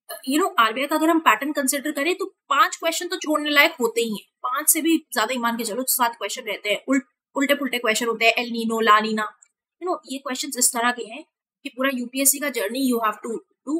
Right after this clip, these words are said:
only then you will be able to crack it। But ये करने नहीं है, ये छोड़ने के लिए। अगर हम उन questions को छोड़ दें, दस question को छोड़ दें, कितने बचे? एटी में से seventy questions बचे, जिसमें से fifty to फिफ्टी फ़ाइव question अकेले ईएसआई finance के आ रहे हैं।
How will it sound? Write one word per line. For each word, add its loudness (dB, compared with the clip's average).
only 0
then 2
you 0
will 0
be 4
able 0
to -6
crack 2
it। -18
But -2
ये 4
करने 4
नहीं 0
है, -4
ये -4
छोड़ने -2
के -6
लिए। -12
अगर 0
हम -4
उन 0
questions 2
को -2
छोड़ 0
दें, -2
दस 2
question -4
को -6
छोड़ -2
दें, -2
कितने -2
बचे? 0
एटी -2
में -2
से 2
seventy 2
questions 0
बचे, -4
जिसमें 2
से 4
fifty 2
to 0
फिफ्टी -4
फ़ाइव 4
question 0
अकेले 2
ईएसआई 2
finance -2
के -6
आ 4
रहे -4
हैं। -12